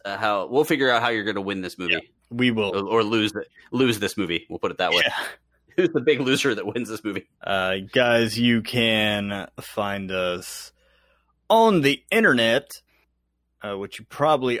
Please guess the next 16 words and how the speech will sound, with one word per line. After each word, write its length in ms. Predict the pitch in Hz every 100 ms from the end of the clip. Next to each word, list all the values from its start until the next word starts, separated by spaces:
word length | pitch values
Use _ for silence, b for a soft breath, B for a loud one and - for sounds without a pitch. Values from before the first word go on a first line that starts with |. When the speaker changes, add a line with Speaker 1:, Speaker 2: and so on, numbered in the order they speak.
| -
Speaker 2:
already 320 | 151 190 127
done, 540 | 95 101 123 82 98 -
but 300 | 101 107 -
at 280 | 113 143 -
give 240 | 143 143
me 160 | 131 131
five 440 | 123 123 127 117
podcast 680 | - 123 123 117 120 117 - -
dot 280 | 127 147 -
com, 540 | 135 151 135 135 143 - _ _ _ _ _
you 200 | 113 107
can 220 | 113 107
check 260 | - 113 117
out 200 | 110 -
and 260 | 113 107 101
download 600 | 101 104 101 101 101 98